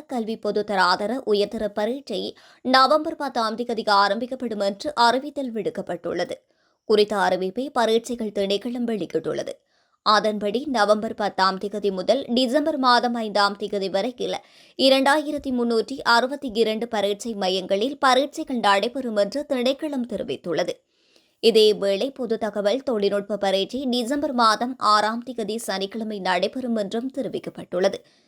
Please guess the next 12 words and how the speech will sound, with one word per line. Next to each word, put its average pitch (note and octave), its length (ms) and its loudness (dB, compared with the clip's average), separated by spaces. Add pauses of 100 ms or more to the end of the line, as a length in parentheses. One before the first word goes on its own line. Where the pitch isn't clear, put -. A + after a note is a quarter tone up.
(240)
மேற்படி G#3+ 560 2
பரீட்சைகள் G3 680 -2 (100)
நாடளாவிய C4 800 2
ரீதியாக G#3 640 0
ஆயிரத்தி A#3 580 2
அறுநூற்றி G#3 580 -2
அறுபத்தி G#3+ 360 -6
ஐந்து F#3+ 340 -4
நிலையங்களில் G3 720 -2 (400)
நடைபெறும் C#4 640 2
என்றும் A#3+ 400 -6
தெரிவிக்கப்பட்டுள்ளது. G3+ 1000 -2